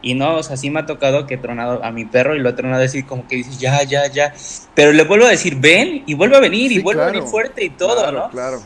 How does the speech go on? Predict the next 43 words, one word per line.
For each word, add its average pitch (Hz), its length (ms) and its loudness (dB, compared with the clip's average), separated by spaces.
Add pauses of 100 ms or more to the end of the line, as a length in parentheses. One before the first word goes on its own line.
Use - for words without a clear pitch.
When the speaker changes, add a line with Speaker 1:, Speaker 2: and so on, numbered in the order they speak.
(140)
Speaker 1:
Pero 147 280 0
sí, 139 320 -6
es, 135 200 -8
es 139 200 -8
difícil 147 680 -8
también 139 360 -2
encontrar 135 440 -2
el 135 80 -6
punto 139 320 -8
en 147 100 -8
el, 120 260 -10
en 127 180 -12
el, 120 220 -14 (220)
en 131 140 -4
el 120 140 -4
detectar, 131 580 2
porque 131 220 -6
sí 156 120 -6
es 175 80 -4
adictivo 156 440 2
el, 135 120 0 (220)
"Ah, 165 100 4
ese 175 260 0
me 185 100 -4
salió 156 220 2
muy 165 180 -2
bien, 170 180 -2
espero 156 280 -2
que 160 80 -4
el 139 60 -6
siguiente 143 280 -6
me 131 100 -6
salga 135 220 -4
Speaker 2:
Sí, 123 60 -4
Speaker 1:
muy 123 160 -2
bien", 127 260 -6
¿no? 143 160 -12
Speaker 2:
sí, 131 380 -8
sí, - 180 -16
Speaker 1:
Sí, 143 180 -2
sí, 135 140 -6
Speaker 2:
sí. 135 120 -6
Speaker 1:
sí, 127 80 -16